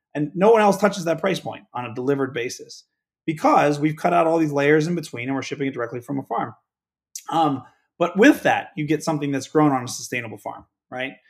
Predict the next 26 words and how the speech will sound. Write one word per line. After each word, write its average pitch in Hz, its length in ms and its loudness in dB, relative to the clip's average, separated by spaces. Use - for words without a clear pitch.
And, 139 300 2
and 147 160 0
that's 190 240 2
where 180 140 4
we 147 140 4
feel 165 180 0
like 135 200 0
the 113 80 -10
sweet 156 240 -6
spot 123 260 -2
is 113 140 -4
if 117 100 -12
you 170 100 -8
could, 185 140 -8
if 190 100 -8
you 220 80 -8
can 139 120 -4
show 190 380 2
that, 156 220 0
and 127 120 -10
this, 139 140 -8
my 123 100 -8
co-founder 147 400 -2
always 113 180 -8
says 113 160 -8
this, 107 240 -10